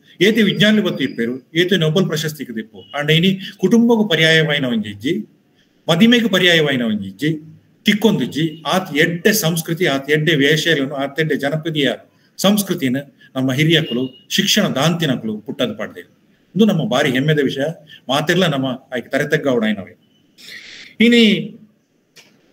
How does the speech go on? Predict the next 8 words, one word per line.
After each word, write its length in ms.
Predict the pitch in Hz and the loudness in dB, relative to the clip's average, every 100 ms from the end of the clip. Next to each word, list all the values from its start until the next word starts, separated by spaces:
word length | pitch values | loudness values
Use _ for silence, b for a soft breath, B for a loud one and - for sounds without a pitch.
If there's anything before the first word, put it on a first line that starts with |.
| _ 190 | _ 2
ವೃತ್ತಿ 260 | 226 - | 2 4
ಹಿಡ್ದು 200 | 269 240 | 4 4
ನಮ್ಮ 140 | 226 202 | 4 4
ಜಾತಿ 300 | 190 202 220 | 2 4 2
ಬತ್ತು 220 | 208 165 | 2 0
ನಿಂತು 180 | 175 160 | 0 -2
ಪನ್ಪ. 220 | 151 135 110 - _ _ _ _ _ _ _ _ _ _ _ 160 | -2 -4 -6 -10 _ _ _ _ _ _ _ _ _ _ _ -2
ಆಂಡ 200 | 170 | 2